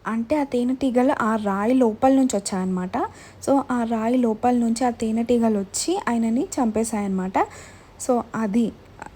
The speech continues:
ఈ టెంపుల్ స్టోరీ అనమాట. అలా ఆ అరుణాసురుడు అనే రాక్షసుడు అంతమైపోయాడు. So అతనికి ఉన్న వరం వల్ల, అంటే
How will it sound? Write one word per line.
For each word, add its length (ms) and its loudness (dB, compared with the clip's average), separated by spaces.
ఈ 160 0
టెంపుల్ 560 0
స్టోరీ 500 -2
అనమాట. 420 -2
అలా 420 2
ఆ 400 0
అరుణాసురుడు 680 -2
అనే 240 -2
రాక్షసుడు 760 -2
అంతమైపోయాడు. 960 0
So 100 -2
అతనికి 760 -2
ఉన్న 300 4
వరం 440 2
వల్ల, 380 0
అంటే 380 2